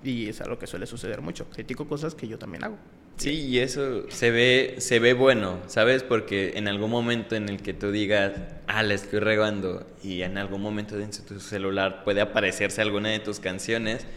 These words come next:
Speaker 2: es como de, "Ah, no manches". O sea, como una autocrítica
Speaker 1: <laughs> Ujú.
Speaker 2: por, a ver, como dices, no estar esforzándote o no estar dando realmente las cosas que puedes darlo en un disco.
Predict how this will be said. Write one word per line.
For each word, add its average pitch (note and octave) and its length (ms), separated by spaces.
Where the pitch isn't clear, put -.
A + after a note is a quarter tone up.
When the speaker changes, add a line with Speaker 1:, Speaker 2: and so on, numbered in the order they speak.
Speaker 2:
es G#2 200
como A#2 240
de, F#2+ 240
"Ah, F#2 120
no F#2+ 160
manches". G#2 580
O G2 80
sea, G2 180
como G2+ 260
una G#2+ 260
autocrítica G#2 1080
Speaker 1:
<laughs> - 40
Ujú. D3 200
Speaker 2:
por, G2 420
a F#2 100
ver, F#2 220
como G2 200
dices, G#2+ 260
no F#2+ 140
estar F#2+ 260
esforzándote F#2+ 920
o F#2 100
no G#2 80
estar G#2+ 260
dando G#2+ 300
realmente G#2 480
las F#2+ 180
cosas F#2+ 340
que F2+ 260
puedes A#2 380
darlo A#2 340
en A2+ 100
un G#2+ 180
disco. - 600